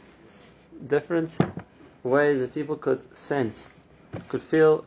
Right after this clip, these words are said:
connection to the Shekhinah. The first way, maybe don't do it as most pashut, they could connect to Hashem. We know that people in the Beis Hamikdash could get Ruach HaKodesh, they could get Nevuah, if they were, if they deserved to.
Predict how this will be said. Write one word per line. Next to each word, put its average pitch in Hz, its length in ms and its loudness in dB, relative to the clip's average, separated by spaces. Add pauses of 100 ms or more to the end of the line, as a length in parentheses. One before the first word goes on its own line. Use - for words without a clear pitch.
connection 131 380 -4
to 120 80 -6
the 117 60 -2
Shekhinah. 113 300 -12 (480)
The 139 100 2
first 156 320 6
way, 139 220 2 (800)
maybe 117 240 -4
don't 117 200 2
do 120 80 2
it 117 120 -4 (100)
as 107 100 -2
most 113 220 0
pashut, 120 360 -2 (1000)
they 120 140 2
could 117 200 -4
connect 127 280 -4
to 123 80 -6
Hashem. 113 340 -2 (840)
We 143 120 2
know 160 200 10
that 143 200 0
people 147 260 -2
in 131 60 -2
the 127 80 -2
Beis 120 100 -6
Hamikdash 120 440 -6
could 117 160 -8
get 120 140 -4
Ruach 120 160 -2
HaKodesh, 131 440 2
they 117 80 -6
could 113 120 -4
get 117 140 0
Nevuah, 139 400 2
if - 60 -16
they 127 80 -4
were, 117 120 2
if - 160 -4
they 117 100 2
deserved 117 420 -4
to. - 100 -10